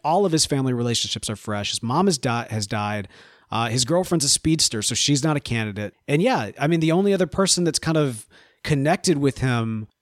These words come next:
uh, on kind of that human level, not on kind of this godlike level, but on, on this human level, i-, is really H R. Uh, and I don't know that they have that kind of relationship where H R is gonna be this kind of focal point for him.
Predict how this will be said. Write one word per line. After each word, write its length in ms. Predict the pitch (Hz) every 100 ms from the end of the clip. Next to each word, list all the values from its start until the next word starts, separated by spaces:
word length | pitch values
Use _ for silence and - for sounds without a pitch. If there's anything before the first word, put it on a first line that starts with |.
| 117
uh, 320 | 117 117 123
on 220 | 139 156
kind 160 | 156 147
of 80 | 131
that 220 | 120 110
human 500 | - 180 175 147 131
level, 480 | 143 131 95 110 -
not 160 | 135 143
on 220 | 139 123
kind 160 | 120 131
of 60 | 107
this 100 | 101
godlike 520 | 117 127 113 110 110
level, 200 | 110 110
but 120 | 110
on, 160 | 110 107
on 180 | 117 107
this 280 | 92 - -
human 180 | 311 156
level, 380 | 104 98 110 - _ _
i-, 40 | 156 156
is 180 | 156 143
really 220 | 143 277 151
H 160 | 139
R. 340 | 185 269 - - _ _ -
Uh, 100 | 151
and 120 | 156
I 80 | 185
don't 140 | 247
know 120 | 202 196
that 140 | 160
they 100 | 165
have 160 | 185 165
that 140 | 160
kind 160 | 165 156
of 40 |
relationship 640 | 143 185 226 123 - 101
where 120 | 120 120
H 260 | 120 139
R 80 | 156
is 80 | 147
gonna 200 | 135 131
be 160 | 131 131
this 120 | 120
kind 140 | 131
of 80 | 113
focal 300 | 156 196 123
point 260 | 110 92 -
for 200 | 87
him. 100 | 64